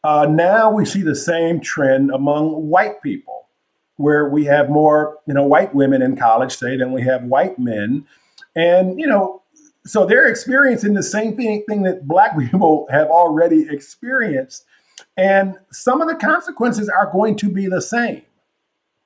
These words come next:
Uh, is it, is, is this one of the factors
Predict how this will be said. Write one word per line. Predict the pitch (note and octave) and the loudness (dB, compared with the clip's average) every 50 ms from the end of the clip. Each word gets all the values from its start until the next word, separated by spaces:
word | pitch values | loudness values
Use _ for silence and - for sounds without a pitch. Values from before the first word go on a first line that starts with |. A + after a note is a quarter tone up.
| _ _ _ _ _ - - | _ _ _ _ _ -4 2
Uh, | E3 E3 E3 D#3 - - - - - | 4 6 6 4 4 0 -8 -10 -4
is | G3 C4 C#4 A3+ | 0 0 2 2
it, | G3 F#3 - - - _ | 0 -2 -2 -6 -12 _
is, | - E3+ D#3+ E3 - - | -4 -4 -4 -4 -4 -8
is | E3+ C#3 C#3+ | -8 -6 -2
this | G3 G#3 G#3 - | -2 -2 -2 -2
one | D#3 D3 C#3+ D#3+ F3+ | -4 -2 -2 0 0
of | G#3 G#3+ | 0 -2
the | G#3+ - | -4 -6
factors | - - G3+ F#3+ G3 - - A3 G#3+ G#3+ G#3 - - | -4 0 2 2 2 0 -4 -6 -6 -6 -6 -8 -12